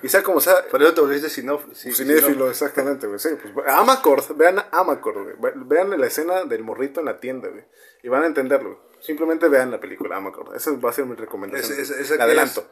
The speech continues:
Speaker 2: ¿qué
Speaker 1: Es
Speaker 2: es?
Speaker 1: de, es una película de Federico Fellini. Es de, son
Speaker 2: Italiana.
Speaker 1: su-, es italiana, exactamente.
Speaker 2: ¿De
Speaker 1: Su,
Speaker 2: qué año?
Speaker 1: su,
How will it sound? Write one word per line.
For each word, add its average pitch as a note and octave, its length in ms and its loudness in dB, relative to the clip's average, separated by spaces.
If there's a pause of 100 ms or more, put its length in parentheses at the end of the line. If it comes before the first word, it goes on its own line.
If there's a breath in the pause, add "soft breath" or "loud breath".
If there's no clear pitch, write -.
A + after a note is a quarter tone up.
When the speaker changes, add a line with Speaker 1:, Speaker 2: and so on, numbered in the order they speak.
(260 loud breath)
Speaker 2:
¿qué C3+ 100 -2
Speaker 1:
Es C#3 120 4
Speaker 2:
es? E3 160 8
Speaker 1:
de, D#3+ 60 0
es D3+ 80 2
una E3 180 4
película D3 380 2
de A2+ 180 4
Federico B2 400 -6
Fellini. G3 520 -2
Es C3 400 -2
de, E3+ 460 2 (300 loud breath)
son B2 140 0
Speaker 2:
Italiana. C3 500 2
Speaker 1:
su-, - 60 -12
es - 80 -4
italiana, C3 360 2
exactamente. C3 420 -6
Speaker 2:
¿De A2+ 80 -4
Speaker 1:
Su, - 40 -4
Speaker 2:
qué - 60 0
año? C#3+ 320 0
Speaker 1:
su, A#2+ 600 -10